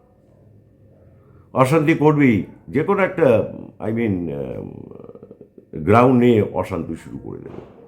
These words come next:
এই অশান্তি যখন পুরুষ মানুষ অতিরিক্ত করে, তখন কিন্তু জানবেন যে সে নিশ্চয়ই কোথাও আসক্ত হয়েছে,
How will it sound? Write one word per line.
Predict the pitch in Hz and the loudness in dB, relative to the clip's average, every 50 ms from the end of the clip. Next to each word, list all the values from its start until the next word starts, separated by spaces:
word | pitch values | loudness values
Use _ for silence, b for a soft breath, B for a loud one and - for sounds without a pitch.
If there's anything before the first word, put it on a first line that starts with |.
| - - _ _ _ - - _ _ _ _ _ _ _ _ b b b b b b b b b b b b | -20 -20 _ _ _ -20 -20 _ _ _ _ _ _ _ _ b b b b b b b b b b b b
এই | 131 123 131 - | 0 0 0 2
অশান্তি | - 82 101 110 110 - 175 202 202 170 196 190 | 4 4 4 6 6 6 4 4 4 4 2 4
যখন | 190 175 185 175 139 | 4 4 4 2 2
পুরুষ | 143 156 156 151 - - | 2 2 2 2 2 0
মানুষ | 147 147 139 131 113 | 2 2 2 2 2
অতিরিক্ত | 120 110 95 107 107 104 101 - - | 0 0 0 0 0 0 -2 -2 -4
করে, | 95 - - 78 80 82 95 110 131 147 156 - - | -6 -4 -2 -2 0 0 2 2 2 0 0 -4 -4
তখন | - 82 113 113 156 156 131 | -4 -4 -2 -2 -2 -4 -4
কিন্তু | - 131 117 98 98 98 | -4 -6 -6 -4 -4 -4
জানবেন | 80 78 80 90 95 82 78 76 60 52 52 - - - _ _ _ _ _ _ b b b b b b b b b b b _ _ _ _ _ _ _ _ _ _ - | -2 -2 -2 -2 -2 -2 -2 -2 -2 -4 -8 -10 -14 -20 _ _ _ _ _ _ b b b b b b b b b b b _ _ _ _ _ _ _ _ _ _ -10
যে | 67 73 71 | -8 -6 -6
সে | 69 - - 90 95 120 143 165 180 170 - - - - _ _ _ _ _ - | -6 -6 0 2 4 6 6 6 4 0 -4 -8 -12 -18 _ _ _ _ _ -4
নিশ্চয়ই | 80 104 117 113 - - - 170 - | -2 -2 -2 -2 -2 2 4 4 4
কোথাও | - - 113 107 117 110 | 4 2 0 4 4 6
আসক্ত | 101 90 87 - 98 85 - - - | 6 4 4 0 -4 -6 -6 -8 -10
হয়েছে, | 67 - 50 50 - - - - | -10 -10 -10 -10 -12 -16 -20 -20